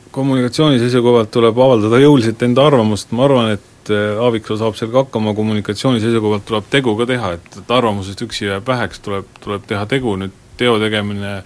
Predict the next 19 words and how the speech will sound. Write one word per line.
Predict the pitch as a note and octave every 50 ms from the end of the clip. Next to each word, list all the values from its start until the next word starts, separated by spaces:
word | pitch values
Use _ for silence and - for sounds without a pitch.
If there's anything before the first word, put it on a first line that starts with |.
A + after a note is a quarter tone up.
| - - - - - - -
tähendab | - - G#2+ A2 G#2+ G#2 -
seda, | B2+ A#2+ B2 G#2+ G2
et | -
see | - G#2 A2
ülikoolis | A#2 A#2 A2 G#2 G#2 G2+ G2 F2+
peab | - - G#2+ G#2+
midagi | G#2+ G#2+ G#2+ G#2+
pöörama | A#2 C3+ C3 A2 F#2+ F#2 F2+ F#2 F#2 F#2
ja |
see | F#2 G#2 G2+
võib | F#2+ G2+ G#2+
omakorda | G#2+ G2+ F#2+ G2 F#2+ F#2+ G2
tekitada, | G2 G2 F#2 G#2 F#2+ - - - G2+ G2 F#2+ F#2+ F#2 - - - - - -
ma | - G#2+ G#2+
vaatan | A2+ A2 A2 G#2+ G#2+
praegult | A2+ A2+ G#2+ G2+ G2+ F#2+ - G2
just | - - - G#2+
on, | G2 G2 G2 G2 G2 G2
ähm, | G2 F#2+ F#2+ F#2+